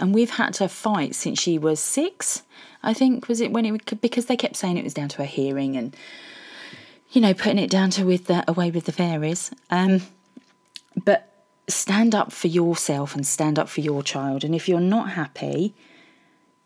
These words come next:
you know, get in touch with someone who will help. I know sometimes pals aren't that good, um, the patient liaison service, but,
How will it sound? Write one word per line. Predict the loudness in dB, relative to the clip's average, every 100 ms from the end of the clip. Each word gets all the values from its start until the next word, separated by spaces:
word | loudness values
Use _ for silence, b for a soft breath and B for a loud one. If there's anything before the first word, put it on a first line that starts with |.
| _ -2
you | 0
know, | 2 0 0
get | 0
in | 0
touch | 0 -2 -2
with | -2 0
someone | 0 2 0
who | 0 0
will | 4 4 2
help. | 0 -4 -6 -8 -4
I |
know | 0 2 2 0 B B -4
sometimes | 0 0 2 0 0
pals | -4 -2 0 0 -2 0
aren't | 2 2
that | 0 -2 2
good, | 2 2 0 -4 B B B B B B _
um, | 0 2 2 0 -4 -6
the | -10
patient | -4 -4 -4 -4
liaison | -2 -2 -2 -4 -4
service, | -4 -2 -2 -2 -6
but, | -2 0 0 -4 -8